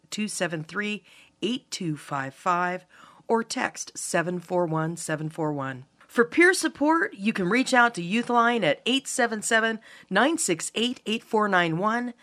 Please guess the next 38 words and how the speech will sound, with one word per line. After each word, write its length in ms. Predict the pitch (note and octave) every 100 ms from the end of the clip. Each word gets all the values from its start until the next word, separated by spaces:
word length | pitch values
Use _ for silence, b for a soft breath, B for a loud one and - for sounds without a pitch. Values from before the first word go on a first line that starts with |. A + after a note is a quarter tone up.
| B B -
That's 240 | D#3+ D#3+ -
eight 200 | C#4+ -
seven 320 | - A3 A#3
seven, 420 | - A3 G#3+ G#3+ b b -
nine 300 | D#3+ A3+ D#4
six 300 | - E3+ -
eight, 280 | E3 F#3 -
eight 160 | F#3 F#3
four 220 | - F#3+
nine 300 | F#3 F3 E3+
one, 300 | F3+ A3 C4+ B B B B
or 160 | - G3+
text 600 | - - - - - - b b _
teen 500 | - A#3 A#3 C#4+ D#4+ -
two 240 | - A3 G3+
teen, 520 | - A3+ B3 D4 - B B -
that's 320 | D#3+ D#3+ -
teen, 540 | - - B3 C4 C4+ b b -
the 120 | D#3
number 260 | D#3 A#3
two, 460 | C4+ D#4+ D#4 G3+ A3 _
teen, 480 | - C#4 E3 D#3 G3 B B B B -
to 120 | - -
eight 260 | G#3+ A#3
three 200 | - A#3+
nine 360 | A3 G#3 G#3+ A3+
eight 180 | F3 F3
six 300 | - G3 -
three. 400 | - E3 C#3 B2 b b b b -
You 100 | A#3
can 160 | C4
also 240 | D#4 F4 D#4+
chat 420 | - C4+ D4+ -
with 140 | A#3
a 60 | F#3+
Youthline 420 | G3+ A#3 A#3 A3+
volunteer 560 | G#3+ A3+ A3 A#3+ A#3 A#3
online 760 | F#3+ B3+ C#4 A3+ D#3+ C3 B2